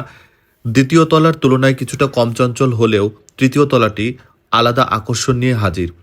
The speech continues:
এখানে রয়েছে আধুনিক কনভেনশন হল, নগদ অফিস, আর তার পাশেই রয়েছে লাইফ ইন্স্যুরেন্স কর্পোরেশন। এই সুপারমার্কেটটি শুধু কেনাকাটার স্থান নয়, এটি সিরাজগঞ্জ মানুষের এক মিলন মেলার কেন্দ্রস্থল।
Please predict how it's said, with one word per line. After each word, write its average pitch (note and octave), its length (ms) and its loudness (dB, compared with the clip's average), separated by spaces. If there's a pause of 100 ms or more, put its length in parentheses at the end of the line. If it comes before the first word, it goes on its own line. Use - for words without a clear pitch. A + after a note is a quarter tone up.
(140)
এখানে D3 260 0
রয়েছে C3 300 2
আধুনিক A#2 400 0
কনভেনশন A#2 500 -2 (100)
হল, B2 120 2 (200)
নগদ C3+ 300 -2 (260)
অফিস, A2 380 -12 (680)
আর G#2+ 220 2
তার A2+ 160 2
পাশেই B2 320 0
রয়েছে G#2+ 300 2
লাইফ G2+ 300 0
ইন্স্যুরেন্স A2 360 -6 (100)
কর্পোরেশন। F2+ 520 -6 (680)
এই D3 120 4
সুপারমার্কেটটি D3+ 880 0
শুধু C3+ 160 2
কেনাকাটার A#2+ 460 -2 (100)
স্থান G#2 260 -2
নয়, B2+ 140 0 (200)
এটি A#2+ 180 -4
সিরাজগঞ্জ A2 520 -2
মানুষের G#2 400 -4 (420)
এক G#2 160 -4 (100)
মিলন A2+ 360 2
মেলার A#2+ 300 0
কেন্দ্রস্থল। F#2 560 -2